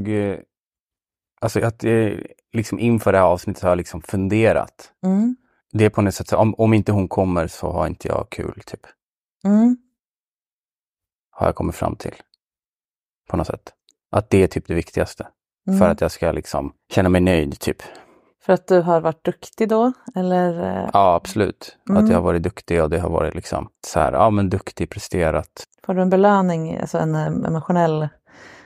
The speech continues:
Speaker 1: vad ska man säga, en liten kick, eller vad man ska säga, en liten
Speaker 2: Ja, det skulle jag säga.
Speaker 1: bekräftelse av det, på något
Speaker 2: Ja.
Speaker 1: sätt? Mm.
Speaker 2: Absolut.
Speaker 1: Och vad skulle sex vara utan den bekräftelsen?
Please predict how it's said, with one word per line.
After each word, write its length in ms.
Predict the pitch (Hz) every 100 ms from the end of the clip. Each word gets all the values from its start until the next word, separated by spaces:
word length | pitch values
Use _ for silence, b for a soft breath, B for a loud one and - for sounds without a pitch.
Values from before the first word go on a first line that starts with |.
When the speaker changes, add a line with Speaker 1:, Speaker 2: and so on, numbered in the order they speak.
| B
Speaker 1:
vad 80 | -
ska 60 |
man 60 | 175
säga, 260 | 175 156 151 -
en 120 | 165
liten 240 | 165 - 175
kick, 500 | 185 _ - - -
eller 160 | 170
vad 120 | 160
man 100 | 165
ska 100 | 156
säga, 160 | 160 -
en 80 | 165
liten 420 | 165 175 147 151 - _ _ b b b b b b b b _ _ _ _ -
Speaker 2:
Ja, 340 | 107 85 82
det 60 | 90
skulle 180 | - 233
jag 60 |
säga. 160 | 202 -
Speaker 1:
bekräftelse 180 | - -
av 60 |
det, 180 | 202 190 - B B B B
på 80 | 214
något 80 | 113
Speaker 2:
Ja. 240 | 87 78
Speaker 1:
sätt? 120 | - b b -
Mm. 320 | 208 220 226 _ -
Speaker 2:
Absolut. 460 | - 85 - - _ _
Speaker 1:
Och 80 | 196
vad 120 | 202
skulle 200 | - 185
sex 300 | 180 196 -
vara 160 | 185 185
utan 400 | 180 - 196 185
den 400 | 170 160 160 165 _ _ _ _ 165 -
bekräftelsen? 600 | - - - - - -